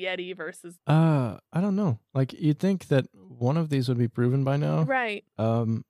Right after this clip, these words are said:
Speaker 2: I don't know. I personally think that here they bury their dead.
Speaker 1: Okay.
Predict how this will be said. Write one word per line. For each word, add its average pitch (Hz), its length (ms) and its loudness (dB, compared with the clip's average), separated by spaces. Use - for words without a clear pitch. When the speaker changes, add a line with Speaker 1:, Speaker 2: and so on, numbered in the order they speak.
Speaker 2:
I 113 120 -2
don't 127 120 -2
know. 127 120 0
I 113 80 0
personally 120 440 -2
think 120 360 -8
that 107 220 -4
here 123 280 -2
they 120 160 0
bury 101 260 -4
their 120 160 -6
dead. 135 340 -4
Speaker 1:
Okay. 277 400 -12